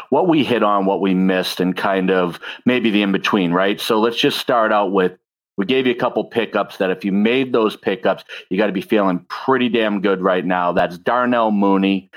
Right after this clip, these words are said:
and Jordan Reed. I mean, those guys balled out. Let's face it, Jordan Reed was about to light the world on fire for my D F S lineup before Garoppolo goes out in the second half with the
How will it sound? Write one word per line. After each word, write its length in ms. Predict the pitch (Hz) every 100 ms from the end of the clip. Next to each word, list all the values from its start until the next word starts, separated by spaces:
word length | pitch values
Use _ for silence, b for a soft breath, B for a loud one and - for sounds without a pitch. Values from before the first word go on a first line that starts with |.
| B B
and 160 | 95 90
Jordan 380 | 95 92 87
Reed. 320 | 85 82 73 - - B
I 60 | 95
mean, 220 | 95 95
those 260 | 104 110 107
guys 380 | 117 104 95 85
balled 440 | 107 104 101 95
out. 220 | 95 95
Let's 140 | 101 -
face 220 | 101 -
it, 60 |
Jordan 280 | - 131 131
Reed 160 | 127 101
was 120 | 95
about 280 | 92 98 95
to 120 | 98
light 320 | 90 101 101
the 80 | 101
world 360 | 92 104 98 -
on 300 | 95 87 - _ _
fire 320 | 123 113 95
for 160 | 85 98
my 120 | 95
D 200 | 85 98
F 120 | 95
S 220 | 98 92 -
lineup 400 | 92 90 87 - _ _ -
before 320 | 98 - 104
Garoppolo 540 | 98 101 95 98 92 90
goes 240 | 92 87
out 160 | 92 87
in 60 |
the 100 | 85 - -
second 380 | - 95 92 90
half 240 | 87 -
with 100 | 90
the 140 | 87